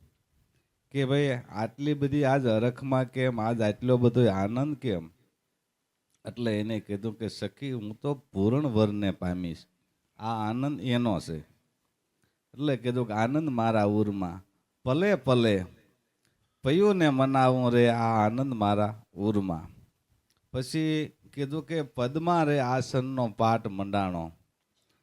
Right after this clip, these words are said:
પદ એટલે પગ બેવડા તેવડા કરવાની જરૂર નથી. જે સદગુરુએ તમને પદ પરખાયું છે એની વાત કરી છે. એટલે એને કીધું કે "પદમાં રે આસનનો પાઠ મંડાવું,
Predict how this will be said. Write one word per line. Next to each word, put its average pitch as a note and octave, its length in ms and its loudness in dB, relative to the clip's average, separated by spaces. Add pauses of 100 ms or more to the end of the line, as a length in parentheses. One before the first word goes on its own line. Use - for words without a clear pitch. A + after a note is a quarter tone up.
(340)
પદ D3+ 360 2
એટલે C#3+ 580 0 (260)
પગ C3+ 280 4
બેવડા C3 420 2
તેવડા C3 400 2
કરવાની B2 520 2
જરૂર G#2 360 0
નથી. B2+ 460 0 (840)
જે D3 180 2
સદગુરુએ C#3+ 760 4
તમને C3 360 -2
પદ A#2+ 340 0
પરખાયું A#2+ 640 0
છે A2+ 420 -2
એની A#2 340 0
વાત F#2+ 300 0
કરી F2+ 280 -2
છે. C3 400 -8 (680)
એટલે C3+ 400 0
એને C3 200 -2
કીધું B2 360 -4
કે - 100 -18
"પદમાં D3 440 2
રે C3 140 4
આસનનો B2+ 680 0
પાઠ A#2 400 -2
મંડાવું, A#2 640 0